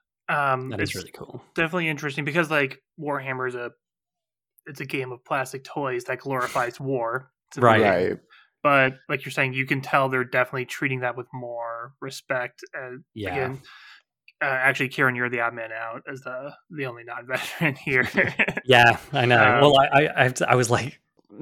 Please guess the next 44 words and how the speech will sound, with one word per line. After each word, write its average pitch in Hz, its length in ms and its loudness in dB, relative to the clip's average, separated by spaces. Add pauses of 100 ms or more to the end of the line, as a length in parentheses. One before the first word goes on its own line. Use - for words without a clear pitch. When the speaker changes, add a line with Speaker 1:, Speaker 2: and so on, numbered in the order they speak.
(140)
Speaker 1:
No, 165 220 4
I 160 100 8
was 156 100 8
just 147 120 -6
gonna 151 120 0
say, 131 260 2
but, 127 220 -2
um, 123 440 -4 (260)
a 156 80 0
really 185 180 6
good 170 120 2
perspective 135 640 -4
is 127 460 -2
Noah 135 260 2
Van 120 280 -4
Wen, 123 340 -4 (280)
uh, 135 160 -8
Black 123 220 -4
Speaker 2:
Mm. 110 40 -4
Speaker 1:
Library 120 400 -6
writer, 120 420 -8
who 131 140 -4
is 120 240 -6
also 185 320 -6
a 127 60 -2
veteran. 120 420 -12 (420)
Speaker 2:
Mm. 117 240 -2
Speaker 1:
And 127 300 2
Speaker 3:
Mm-hmm. 90 160 -6 (400)
Speaker 1:
you 165 220 -2
can, 180 240 -8 (120)
it's 156 220 -6 (160)
so 170 160 0
weird, 156 460 -2 (420)
some 156 220 -4
of 143 80 -4
the 135 80 -2
small 139 400 -6
things 139 400 -6
that 127 260 -4
give 131 160 -2
you 131 140 -2
that 123 180 -4
hint, 135 420 -8